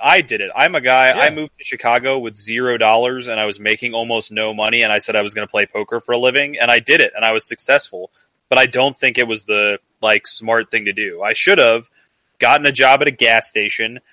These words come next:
Speaker 1: played poker on the side, the same amount that I was, like, the same stakes that I was playing when I went all in on it. And a-, after six months, I would have had a very safe, secure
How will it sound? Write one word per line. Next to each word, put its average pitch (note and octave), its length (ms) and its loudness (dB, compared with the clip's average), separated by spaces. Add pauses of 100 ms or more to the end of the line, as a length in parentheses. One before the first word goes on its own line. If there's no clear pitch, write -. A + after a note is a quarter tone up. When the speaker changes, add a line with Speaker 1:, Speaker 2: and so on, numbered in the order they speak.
(260)
Speaker 1:
played C3+ 300 2
poker C3+ 300 0
on B2 100 -2
the A#2 80 -8
side, G#2+ 640 4 (340)
the B2 80 -4
same C3 300 2
amount B2+ 280 0
that A#2+ 100 4
I A#2+ 100 6
was, A#2 180 -4
like, A#2+ 140 0
the A#2 60 -10
same C3+ 240 0
stakes - 380 0
that B2 100 2
I A#2 80 6
was A2 140 -4
playing B2 340 0
when A2+ 100 -6
I G#2 80 2
went A#2 240 0
all A2+ 260 2
in B2 120 2
on G2 160 0
it. A2 140 -2 (480)
And C3 120 4
a-, C3+ 220 2
after C3+ 260 0
six - 300 -2
months, C3+ 440 -4
I B2 60 2
would B2 120 2
have A#2+ 80 -2
had B2+ 120 6
a A2+ 40 -2
very A#2+ 340 4
safe, A#2+ 460 2
secure A2+ 840 -4